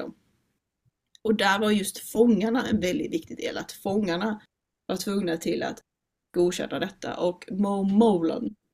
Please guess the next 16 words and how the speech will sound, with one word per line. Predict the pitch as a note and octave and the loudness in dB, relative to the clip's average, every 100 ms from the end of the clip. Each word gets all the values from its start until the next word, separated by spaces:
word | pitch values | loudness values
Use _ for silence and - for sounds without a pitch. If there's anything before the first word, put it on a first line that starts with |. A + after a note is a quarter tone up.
| - | -14
som | - | -8
var | E3+ | -6
då | - - - _ _ _ _ _ - | -6 -8 -10 _ _ _ _ _ -8
brittisk, | E3+ F3 - F3+ F3 - - | -6 -6 -8 -8 -6 -6 -6
brittisk | - G#3 _ _ - - - | -6 -6 _ _ -20 -12 -6
Nordirlands | G#3 F#3 - - - - E3+ | -4 -2 -4 -6 -10 -10 -8
minister, | E3 E3+ E3+ - - _ _ _ _ _ | -4 -4 -4 -8 -14 _ _ _ _ _
hon | B3+ A3+ A3 - | 6 6 6 -2
personligen | - G#3+ D4 A3+ E3 A3+ B3+ | 0 6 8 6 4 6 6
gick | A3+ G#3 - - | 6 0 -10 0
och, | F3 E3+ - - _ _ _ _ _ _ _ _ _ - | 2 2 -4 -20 _ _ _ _ _ _ _ _ _ -10
eh, | - G#3+ | -6 0
mötte | G#3 A3+ - - A#3 A#3+ | 4 4 2 2 4 6
fångar, | A#3+ A#3+ A3 C3 | 8 8 6 2
de | F3 F3+ | -4 -4
mest | F3+ F3 - - | -4 -6 -8 -10